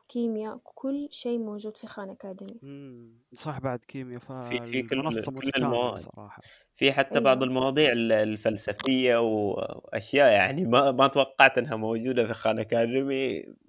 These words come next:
Speaker 2: ما شاء الله، حتى في الفلسفة بعد فيها، صراحة أنا ما بحثت يعني، أنا
Speaker 3: صدمني
Speaker 2: كل
Speaker 3: إنه
Speaker 2: اللي
Speaker 3: موجود، تاريخ
Speaker 2: واو.
Speaker 3: وما أدري إيش، أشياء واجد يعني. منصة
Speaker 2: يعني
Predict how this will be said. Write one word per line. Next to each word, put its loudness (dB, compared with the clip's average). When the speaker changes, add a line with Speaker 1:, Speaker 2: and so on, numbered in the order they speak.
Speaker 2:
ما -2
شاء 2
الله، 2
حتى 4
في 4
الفلسفة 4
بعد 8
فيها، 2
صراحة 4
أنا 2
ما 4
بحثت -2
يعني، 4
أنا 8
Speaker 3:
صدمني 2
Speaker 2:
كل 4
Speaker 3:
إنه 6
Speaker 2:
اللي 6
Speaker 3:
موجود، 6
تاريخ 8
Speaker 2:
واو. 4
Speaker 3:
وما 2
أدري 4
إيش، 2
أشياء 8
واجد 4
يعني. -6
منصة 0
Speaker 2:
يعني 8